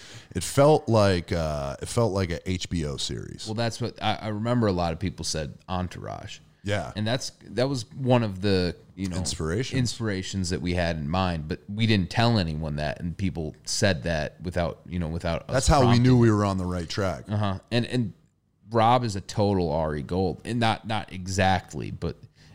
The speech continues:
Speaker 2: as far as being an, an agent who's just a total character
Speaker 1: Yeah.
Speaker 2: himself, and not just, not just like the, the only money hungry. He's got his own s-, kinda squirmy, just slimy
Speaker 1: <laughs>
Speaker 2: personality.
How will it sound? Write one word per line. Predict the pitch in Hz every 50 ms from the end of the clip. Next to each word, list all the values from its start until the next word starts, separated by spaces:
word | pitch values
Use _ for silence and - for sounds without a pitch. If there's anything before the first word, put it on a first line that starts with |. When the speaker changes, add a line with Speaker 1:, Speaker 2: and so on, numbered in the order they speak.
| _ _ _
Speaker 2:
as | - 98 - -
far | - 98 90 85
as | 87 82
being | - 98 90 73
an, | 67 67 - - -
an | 87 - - _ _ _
agent | - 107 107 107 98 87 - 85 - -
who's | - 98 87 78 -
just | - 82 - - -
a | 73
total | - - 98 90 85 73 73
character | - - 98 85 80 80 - - - 67 95
Speaker 1:
Yeah. | 92 82
Speaker 2:
himself, | 76 67 - - - 92 85 - - - - - - - _ _ _ _ - - - - _
and | - 101 98 101
not | 110 113 113 - -
just, | - 113 104 - - - - - 67
not | 92 104 107 104
just | - 107 98 - -
like | 104 104 -
the, | - 98 87 69 - - _ _ - 92
the | 92 92 85 85 82 78 71 69 60 57 - - _ _ _ _
only | - 110 110 107 101 98 101 98 95 95
money | 87 73 85 95 95 95 95 92 87
hungry. | 85 - 95 92 87 80 87 87 87 87 87 - -
He's | - 101 104 98 -
got | 123 117 - -
his | 107 107 95 - -
own | 101 101 98 95 95 95 92
s-, | - - - - - - - - - _ _ _ _ _ _ _ _ _ -
kinda | 107 95 85 76
squirmy, | 71 - - - - - 95 101 101 101 98 92 95 95
just | 92 82 85 85 - -
slimy | - - 92 92 92 95 95 87 80 - -
Speaker 1:
<laughs> |
Speaker 2:
personality. | 180 170 92 92 156 151 95 90 95 98 107 107 107 - - - 120 113